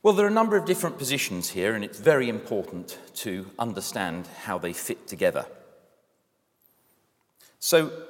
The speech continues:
<clears throat> first of all, we need to ask, is the thesis that we have genuine free will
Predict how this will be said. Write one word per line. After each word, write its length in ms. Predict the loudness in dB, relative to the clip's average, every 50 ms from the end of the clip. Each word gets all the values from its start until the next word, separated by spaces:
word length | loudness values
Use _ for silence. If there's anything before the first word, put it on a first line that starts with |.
| -14 -6 -6
<clears throat> 160 | -6 -6 -6 -10 -16 -20 -20 -20 -20 -20 _ _
first 340 | 0 4 6 6 6 4 0
of 80 | 0
all, 160 | 0 -2 -2 -2
we 140 | -4 -4
need 180 | -4 -4 -6 -6
to 160 | -2 0 0
ask, 360 | 2 2 0 0 -2 -8 -10 -8 -4
is 160 | -4 -2 -2 -2
the 100 | -4 -6
thesis 520 | -6 -6 -8 -8 -8 -8 -6 -6 -8 -8
that 200 | -8 -10 -10 -8
we 120 | -10 -12
have 440 | -12 -10 -10 -8 -6 -6 -6 -8 -10 -16 -20 -20 -14
genuine 560 | -6 -4 -4 -4 -2 -4 -4 -4 -6 -6 -6
free 360 | -8 -10 -10 -8 -8 -8 -6
will 420 | -4 -4 -2 -2 -4 -6 -8 -10